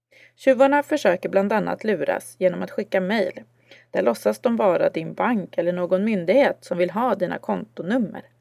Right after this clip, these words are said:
Skriv aldrig upp dina viktiga siffror i ett mejl, tipsar poliserna. Här skriver poliserna mer om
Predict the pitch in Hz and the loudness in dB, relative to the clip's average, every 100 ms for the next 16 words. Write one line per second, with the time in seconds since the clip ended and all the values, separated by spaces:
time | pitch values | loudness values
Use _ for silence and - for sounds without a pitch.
0 | _ _ - - _ - 214 220 220 226 | _ _ -20 -20 _ -2 2 4 4 4
1 | 226 226 - - 175 175 180 - - 156 | 4 2 -2 -4 -2 0 -2 -2 -2 -2
2 | - 185 - 170 - - - 214 214 - | -2 -10 -6 -4 -4 -6 -4 0 0 -2
3 | - _ _ _ - 180 - 175 190 - | -8 _ _ _ -8 -6 -4 -6 -4 -6
4 | - - - - _ _ _ _ - - | -8 -10 -14 -16 _ _ _ _ -20 -20
5 | _ 147 160 - 190 185 - 170 - 180 | _ 0 0 2 2 2 0 -2 -2 -6
6 | 180 247 233 170 151 | -2 2 2 2 0